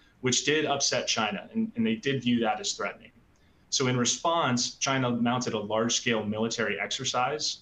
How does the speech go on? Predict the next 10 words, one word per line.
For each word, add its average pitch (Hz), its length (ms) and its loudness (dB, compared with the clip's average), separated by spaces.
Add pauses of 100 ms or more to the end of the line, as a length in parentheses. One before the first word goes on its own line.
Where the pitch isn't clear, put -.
around 113 380 2
Taiwan, 107 640 0
and 113 80 2
this 123 140 0
was 117 100 -2
the 117 60 -4
first 131 400 -2
of 113 80 -4
its 110 140 -2
kind, 117 480 -2